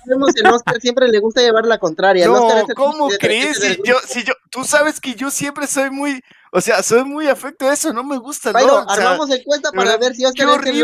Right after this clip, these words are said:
Speaker 1: único
Speaker 2: o sea,
Speaker 1: detergente del grupo.
Speaker 2: qué horrible los loleros, en serio, huelen muy feo, pero no importa, no voy a ejecutar una buena serie, una buen, unos buenos arcos argumentales, algo que me enganchó, por lo que sea que me haya enganchado, incluso nada más por el arte, está muy bien hecha, creo que está bien hecha,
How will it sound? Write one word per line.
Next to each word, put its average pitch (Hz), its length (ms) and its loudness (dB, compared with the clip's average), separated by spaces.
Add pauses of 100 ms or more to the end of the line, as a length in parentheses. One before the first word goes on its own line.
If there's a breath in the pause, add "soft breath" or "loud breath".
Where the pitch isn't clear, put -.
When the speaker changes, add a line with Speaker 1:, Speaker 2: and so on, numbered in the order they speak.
(120)
Speaker 1:
único 240 140 0
Speaker 2:
o 208 120 0
sea, 202 140 0
Speaker 1:
detergente 247 220 -4
del 214 160 0
grupo. 247 180 0
Speaker 2:
qué 302 180 2
horrible 285 480 2
los 226 220 0
loleros, 220 480 0
en 180 100 -10
serio, 240 360 -2
huelen 233 340 -6
muy 262 240 -10
feo, 240 500 2
pero 160 400 -6
no 175 200 -8
importa, 247 500 -4
no 214 120 -6
voy 254 140 -2
a 247 60 6
ejecutar 208 500 0
una 240 200 0
buena 220 360 0
serie, 208 420 -2
una 214 260 -4
buen, 214 220 -4
unos 196 400 -10
buenos 214 280 -8
arcos 214 260 -8
argumentales, 170 760 -4 (180 soft breath)
algo 170 260 0
que 196 140 -4
me 175 100 -2
enganchó, 160 540 -2 (240)
por 208 180 0
lo 190 160 0
que 190 100 0
sea 233 220 2
que 233 140 -4
me 214 80 0
haya 226 140 4
enganchado, 202 400 0
incluso 196 280 -10
nada 208 120 0
más 202 180 -8
por 175 180 -8
el 147 140 0
arte, 156 280 0
está 175 200 -8
muy 185 180 -12
bien 175 320 -4
hecha, 185 320 -4
creo 180 220 -10
que - 100 -20
está 185 240 -2
bien 185 320 -4
hecha, 196 380 -8